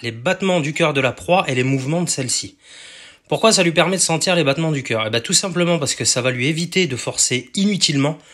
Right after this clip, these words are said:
une fois que la proie sera morte et qu'elle soit sûre qu'elle soit morte avant de l'ingérer. Ok ? Donc, la proie gigote. Quand elle resserre comme ça, qu'est-ce qui se passe ? À chaque fois que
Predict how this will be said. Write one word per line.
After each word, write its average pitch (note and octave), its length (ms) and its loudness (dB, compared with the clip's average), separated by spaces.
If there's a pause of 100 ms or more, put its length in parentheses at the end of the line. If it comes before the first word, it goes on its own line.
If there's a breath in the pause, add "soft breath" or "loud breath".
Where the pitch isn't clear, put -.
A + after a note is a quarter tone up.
(300 loud breath)
une B2+ 100 -2
fois F3 140 2
que E3 80 0
la C3 80 2
proie - 160 -4
sera A2+ 260 0
morte D3 380 -4 (100)
et B2+ 180 -2
qu'elle A2+ 180 -2
soit - 180 -4
sûre E3+ 260 0
qu'elle B2+ 140 -4
soit - 160 -2
morte - 380 -8 (180)
avant B2 240 -4
de C#3+ 60 2
l'ingérer. A#2+ 420 -2 (240)
Ok ? B2 160 -4 (1400 loud breath)
Donc, F3+ 460 4 (240 loud breath)
la C#3 140 4
proie A2+ 240 -2
gigote. C#3 560 2 (480)
Quand F3+ 200 4
elle D#3+ 100 6
resserre C3+ 360 2
comme D3 220 0
ça, A3 180 0
qu'est-ce - 320 0
qui - 120 -4
se - 80 -2
passe ? - 360 -8 (640 soft breath)
À - 100 2
chaque - 280 0
fois G3 480 2 (200)
que F3 380 4